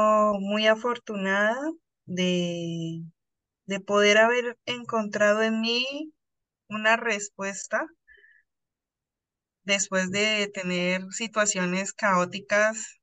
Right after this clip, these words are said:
situaciones que me estaban mostrando que tenía que soltar el control.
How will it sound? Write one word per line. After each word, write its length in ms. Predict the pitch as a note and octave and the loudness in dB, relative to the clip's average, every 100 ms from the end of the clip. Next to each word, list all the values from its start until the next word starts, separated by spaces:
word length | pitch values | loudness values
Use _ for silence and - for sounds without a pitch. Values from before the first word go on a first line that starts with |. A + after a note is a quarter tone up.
| _ | _
situaciones 760 | - G#3+ G#3 G#3 G#3 F#3 F3+ - | -16 -12 -2 -2 0 -2 -4 -2
que 120 | A3+ | -2
me 100 | A3+ | -2
estaban 340 | A3+ F3+ F3+ | 0 0 2
mostrando 540 | A3 A3+ - F#3 F#3 G3+ | 0 -4 -4 -6 -4 -6
que 120 | - | -6
tenía 300 | - G#3 G3+ | -8 -4 -2
que 140 | G#3 A3 | -2 -2
soltar 320 | B3+ A#3+ A3+ | -2 2 0
el 80 | A3+ | 0
control. 400 | G#3 F#3+ F#3 | -6 -4 -6